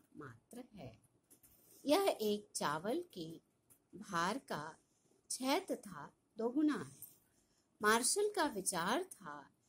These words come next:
कि प्रौढ़ हड़प्पा में भार का आधार चावल रहा होगा, किंतु यह कहना कठिन है कि हड़प्पा के लोगों ने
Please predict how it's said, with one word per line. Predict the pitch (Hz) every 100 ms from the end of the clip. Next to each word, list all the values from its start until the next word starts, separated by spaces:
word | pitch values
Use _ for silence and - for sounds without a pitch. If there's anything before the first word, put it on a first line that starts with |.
| _ _ -
कि | 311
प्रौढ़ | 320 - 208 240 370 381 320
हड़प्पा | 214 156 - _ 277 381
में | 311 180 131 - _ _ _ _ _ -
भार | 214 214 180 196 294
का | 381 330
आधार | 320 170 165 180 180 202 170 151 - _ - - -
चावल | 294 320 349 330
रहा | 196 156 -
होगा, | 143 _ _ 127 143 _ _ _ _ _ _ _ _
किंतु | 311 381 415 415 -
यह | 214 339
कहना | 392 220 185 165 151 -
कठिन | 165 - 302 349
है | 240 185 151 - _ _ _ -
कि | 233
हड़प्पा | 220 185 180 - 302 359
के | - 180 160
लोगों | 170 165 214 311
ने | 330 202 143